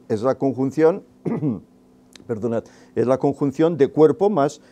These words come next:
ese aliento de vida que el Señor nos da, forma el alma viviente, ¿eh? Pero una vez, eh, mueres, ese alma no existe, desaparece, muere. Y lo que regresa a Dios, lo dice la Escritura, ¿qué es lo que regresa a Dios?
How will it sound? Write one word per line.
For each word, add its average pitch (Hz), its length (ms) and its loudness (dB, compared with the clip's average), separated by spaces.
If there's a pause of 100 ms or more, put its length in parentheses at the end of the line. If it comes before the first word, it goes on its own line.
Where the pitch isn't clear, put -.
(180)
ese 120 200 -2
aliento 147 520 4
de 147 100 6
vida 151 260 4
que 123 80 -4
el 123 40 -4
Señor 131 240 -2
nos 131 160 -2
da, 151 120 0
forma 143 400 0
el 117 200 2
alma 135 320 2
viviente, 92 600 -8 (440)
¿eh? - 200 -10 (600)
Pero 90 160 -6
una 117 200 0
vez, 131 280 0 (240)
eh, 127 180 0
mueres, 139 440 0
ese 123 200 -4
alma 131 360 0 (760)
no 110 100 -8
existe, 151 360 -6
desaparece, 113 640 -4 (200)
muere. 127 380 -2 (600)
Y 127 100 0
lo 139 140 4
que 143 120 2
regresa 135 440 0
a 151 40 2
Dios, 156 320 -2 (120)
lo 117 120 0
dice 127 260 -2
la 160 60 0
Escritura, 139 500 -4
¿qué 147 140 -2
es 175 80 -2
lo 160 140 -4
que 139 100 -6
regresa 123 340 -2
a 117 40 -2
Dios? 143 260 -4